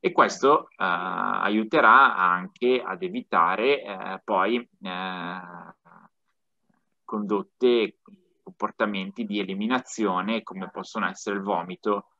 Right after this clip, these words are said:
autoindotto, che nasce proprio da questa sensazione di angoscia e da questi pensieri. Questa sensazione d'angoscia dura in genere,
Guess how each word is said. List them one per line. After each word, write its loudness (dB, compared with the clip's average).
autoindotto, 0
che -10
nasce 0
proprio -4
da -4
questa -16
sensazione -12
di -6
angoscia -4
e -2
da 2
questi -8
pensieri. -20
Questa 6
sensazione 0
d'angoscia 6
dura 6
in -10
genere, 2